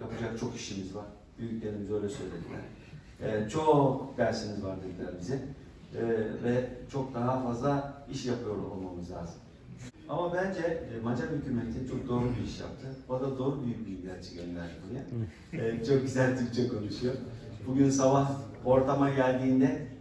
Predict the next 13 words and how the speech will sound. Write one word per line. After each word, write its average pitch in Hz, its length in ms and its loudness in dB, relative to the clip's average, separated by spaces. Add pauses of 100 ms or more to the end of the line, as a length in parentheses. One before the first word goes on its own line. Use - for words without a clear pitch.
(280)
e, 110 380 2 (220)
bir 131 80 2
Macar 120 460 6
büyükelçi 107 480 0
olarak 101 400 -4
böyle 117 160 -2
güzel 143 400 2
Türkçe - 180 -6 (100)
konuşması 120 480 -2
insanları 117 540 0
çok - 160 -6
mutlu 90 260 -8
etti. 92 300 -8